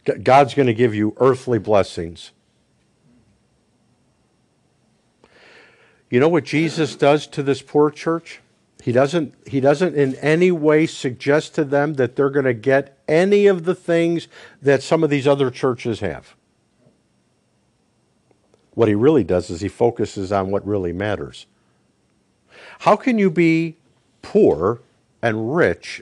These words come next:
at the same time? There's only one way. Jesus must have a completely different definition of rich than, than perhaps we might.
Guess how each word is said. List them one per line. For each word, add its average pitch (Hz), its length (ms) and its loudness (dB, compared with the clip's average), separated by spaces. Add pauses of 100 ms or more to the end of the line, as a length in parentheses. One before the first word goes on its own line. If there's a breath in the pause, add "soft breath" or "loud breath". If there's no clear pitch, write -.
(140)
at 117 160 -6
the - 80 -10
same 156 340 -2
time? 117 440 -4 (240 loud breath)
There's 131 160 0
only 165 220 4
one 156 280 2
way. 214 300 0 (260 soft breath)
Jesus 202 500 0
must 127 220 -2
have 135 160 0
a 120 60 -4
completely 151 560 -2
different 127 380 -4
definition 123 600 -2
of 95 140 -4
rich 95 480 -4
than, 85 260 -8 (960)
than 101 140 -4
perhaps 98 480 -4
we 98 140 -4
might. 73 260 -12